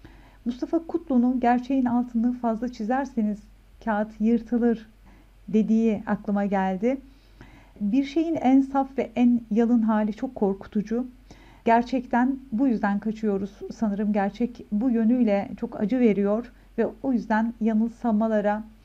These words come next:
üzerini örtücü ögelere sığınıyor insanoğlu yeryüzündeki hikayesinde.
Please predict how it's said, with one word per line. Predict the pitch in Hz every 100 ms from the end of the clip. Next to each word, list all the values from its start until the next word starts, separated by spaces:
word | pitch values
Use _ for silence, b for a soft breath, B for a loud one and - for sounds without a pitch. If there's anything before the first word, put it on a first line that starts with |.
| b b b -
üzerini | 208 233 233 220 240 247
örtücü | - 214 220 - 220 220 226 -
ögelere | 220 220 214 220 226 214 - 202 -
sığınıyor | 196 196 196 190
insanoğlu | 196 202 190 196 190 - 190 190 190 196
yeryüzündeki | 196 196 185 190 196 208
hikayesinde. | - 196 185 185 - 196 196 254